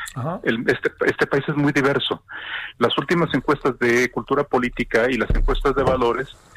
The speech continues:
Speaker 2: te refleja que no tenemos una idea espiritual común, no tenemos una idea sobre la trascendencia o sobre el alma común,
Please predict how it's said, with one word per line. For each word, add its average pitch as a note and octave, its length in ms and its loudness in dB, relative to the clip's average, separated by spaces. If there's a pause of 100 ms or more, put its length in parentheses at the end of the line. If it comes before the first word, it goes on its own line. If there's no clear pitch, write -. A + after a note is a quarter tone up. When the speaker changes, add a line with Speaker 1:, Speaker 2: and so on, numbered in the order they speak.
(340)
Speaker 2:
te A#2+ 100 2
refleja B2+ 420 -2
que B2+ 180 0
no C3 140 0
tenemos C#3 360 0 (100)
una C3 140 2
idea A#2+ 400 2
espiritual A#2 760 -2 (100)
común, A2+ 420 0 (180)
no A#2 160 2
tenemos A#2 580 0 (560)
una A#2 240 2
idea A#2 640 2
sobre A2 260 -4
la G#2+ 100 0
trascendencia A#2 920 -2
o A#2 60 -2
sobre A2 260 2
el G#2+ 120 2
alma B2 480 -2
común, A2 420 -4